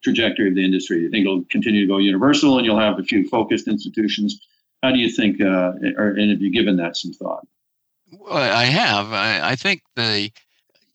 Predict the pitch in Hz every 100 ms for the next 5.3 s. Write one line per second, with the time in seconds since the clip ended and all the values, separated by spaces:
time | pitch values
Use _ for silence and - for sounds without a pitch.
0 | _ 135 - - 139 95 90 80 107 -
1 | 123 139 127 117 127 120 98 107 110 107
2 | 117 113 101 113 104 107 98 95 - 113
3 | 107 98 90 90 92 87 87 95 92 -
4 | 90 85 - 90 90 87 90 90 90 85
5 | - 85